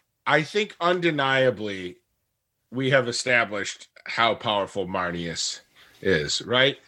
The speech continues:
We've established he's this, like, a combination of, like, the wisdom of Gandalf with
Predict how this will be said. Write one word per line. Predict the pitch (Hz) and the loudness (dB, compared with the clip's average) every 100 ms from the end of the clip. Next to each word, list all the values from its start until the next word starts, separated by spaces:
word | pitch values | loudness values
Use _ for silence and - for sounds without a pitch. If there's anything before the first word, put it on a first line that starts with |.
| _ - | _ -2
We've | 147 143 | 0 0
established | 147 - 170 170 160 - | -2 2 2 2 0 0
he's | 165 135 | -2 -2
this, | 135 127 - | -4 -6 -6
like, | 113 107 127 - - - - _ - - _ - - 104 101 127 | -2 -2 -4 -12 -20 -20 -20 _ -20 -20 _ -20 -16 -14 -10 -4
a | 123 139 120 | 4 4 4
combination | 175 175 175 165 156 156 | 0 0 0 -2 -2 -2
of, | 143 120 | -2 -2
like, | 120 | -6
the | 120 | -6
wisdom | 120 180 - 165 151 | 2 2 4 2 2
of | 123 | -2
Gandalf | - 143 143 147 139 123 120 - | 0 2 4 2 2 0 -2 -4
with | 117 117 | -8 -8